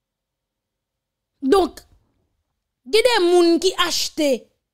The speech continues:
caille en République Dominicaine. Dans tout pays sous la terre, il y a des gens qui sortent dans un pays qui achètent caille dans l'autre pays.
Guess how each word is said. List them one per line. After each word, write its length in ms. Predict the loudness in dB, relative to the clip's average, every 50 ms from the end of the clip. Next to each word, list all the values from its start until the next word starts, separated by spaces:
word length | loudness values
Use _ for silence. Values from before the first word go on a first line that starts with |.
| _ _ _ _ _ -2
caille 260 | 0 0 0 0 -2 0
en 80 | 0
République 420 | 2 2 2 0 0 -2 -4 -4 0
Dominicaine. 680 | 0 0 0 2 0 -2 -4 -4 -6 -6 -8 -8 -10 -16 _ _ _ _ _ _ _ _ _
Dans 180 | 0 0 2 2
tout 140 | 2 2 2 2
pays 280 | 2 2 2 2 2 0
sous 160 | -2 -2 0
la 180 | 0 0 -2 -4
terre, 280 | -4 -4 -4 -4 -6 -10 _ _ _ _ _
il 80 | -2 0
y 60 | 2
a 40 | 2
des 60 | 4
gens 220 | 4 4 4 2
qui 140 | 2 0 -2
sortent 360 | -2 0 0 0 0 -2 -4
dans 240 | -4 -4 -2 -2 -2
un 60 | -4
pays 280 | -2 -2 -2 -2 -2 -2
qui 80 | -4 -2
achètent 560 | -2 -2 -4 -4 -6 -8 -4 -2 -2 -2 -2
caille 200 | -2 -4 -4 -4
dans 120 | -4 -6
l'autre 220 | -6 -8 -8 -8 -4
pays. 400 | 0 2 2 2 2 0 -2